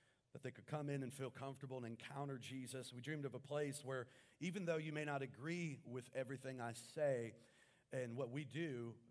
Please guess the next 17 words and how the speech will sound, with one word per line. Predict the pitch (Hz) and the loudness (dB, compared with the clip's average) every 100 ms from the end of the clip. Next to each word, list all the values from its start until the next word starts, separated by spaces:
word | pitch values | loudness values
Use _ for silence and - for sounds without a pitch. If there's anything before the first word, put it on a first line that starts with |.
| - - - | -20 -16 0
but | 147 135 143 - | 4 4 2 -8
for | 147 | -4
some, | 135 160 | 0 2
this | 156 | 2
is, | 160 | 0
this | 135 139 | -2 -4
is | 143 | -2
a | |
true | 147 156 | -2 -4
story | - 156 147 | 0 2 2
that | 123 | -2
what's | 127 127 | -6 0
happened, | 139 135 120 - - - 117 | 2 2 -2 -6 -18 -10 -2
but | 139 | 0
it's | 147 | 0
a | 143 | -2
place | - 175 165 | 2 4 4